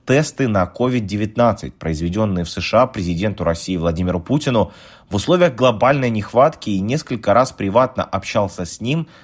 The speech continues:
даже после ухода с поста президента. Второй момент — это личные вспышки гнева со стороны Джо Байдена.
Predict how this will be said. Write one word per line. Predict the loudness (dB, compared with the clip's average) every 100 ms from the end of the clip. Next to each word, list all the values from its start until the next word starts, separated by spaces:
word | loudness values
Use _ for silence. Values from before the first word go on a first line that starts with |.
| _ 0
даже | 2 2 0
после | -6 0 0 2 -2 0
ухода | -6 -2 0 2 2 0
с | -2
поста | -2 0 -4
президента. | -4 -4 -4 -4 -8 -10 -16 0
Второй | 4 4 4
момент — | 2 2 0 2
это | 2 4 4 4
личные | 0 0 -2 -4 -4
вспышки | -4 -2 -2 -2 -6
гнева | -4 -4 0 2
со | 0 -2
стороны | -4 0 0 0
Джо | -4 -2
Байдена. | 0 4 2 2 -8 -12 -14 -18